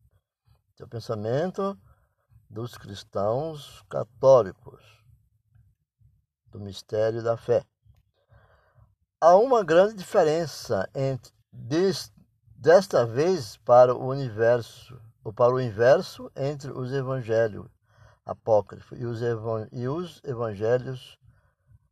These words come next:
a respeito da ressurreição. Os sinóticos e o evangelho de João apresentam a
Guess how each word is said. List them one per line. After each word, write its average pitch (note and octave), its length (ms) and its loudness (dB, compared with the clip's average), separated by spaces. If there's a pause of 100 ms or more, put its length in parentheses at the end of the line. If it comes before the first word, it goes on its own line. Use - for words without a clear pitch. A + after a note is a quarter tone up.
(300)
a B2 140 0
respeito C3 880 -4
da B2 160 -2
ressurreição. A#2+ 640 -8 (920)
Os A3 200 -2
sinóticos E3 880 2 (180)
e C#3 260 -6
o D3+ 280 0
evangelho B2 640 2
de G2+ 180 -10
João A#2+ 520 2 (1200)
apresentam C3+ 960 -4
a C3+ 200 4